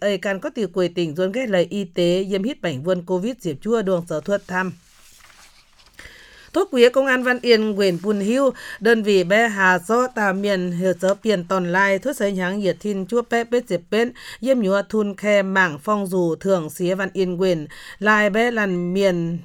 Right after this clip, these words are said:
bé puồng mình lo do, lai tiểu suối đâu chìn. Căn nải Piền Tòn Lai, bé puồng công an, cảnh sát điều tra công Văn Yên huyện, diêm suối lai bé đâu chìn, giờ dùn tổ chức đâu chìn, cha bé đâu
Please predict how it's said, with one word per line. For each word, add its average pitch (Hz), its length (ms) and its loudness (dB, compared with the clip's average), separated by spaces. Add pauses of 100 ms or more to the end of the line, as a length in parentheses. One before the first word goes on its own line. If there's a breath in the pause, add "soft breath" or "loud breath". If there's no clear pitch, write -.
(120)
bé 220 200 -2
puồng 185 460 -2
mình 175 280 -2
lo 180 280 -2
do, 240 340 0
lai 190 140 -2
tiểu 196 240 -2
suối 175 440 -2
đâu 226 180 -2
chìn. 196 340 0 (520 loud breath)
Căn 285 200 0
nải 196 200 4
Piền 190 220 -4
Tòn 190 300 -4
Lai, 214 380 0
bé 233 140 -4
puồng 202 280 -2
công 202 200 -4
an, 196 300 -2
cảnh 165 220 -6
sát 240 220 -8
điều 190 180 -2
tra 196 280 -6
công 202 140 -12
Văn 196 180 -6
Yên 190 240 -2
huyện, 165 320 -2 (280 loud breath)
diêm 277 160 0 (180)
suối 190 240 2
lai 180 280 0
bé 214 280 2
đâu 247 240 0 (100)
chìn, 180 280 0
giờ 175 200 0
dùn 170 280 -2
tổ 170 280 0
chức 277 340 -10
đâu 240 200 0 (120)
chìn, 190 280 -2
cha 185 340 -2
bé 190 260 2
đâu 220 140 0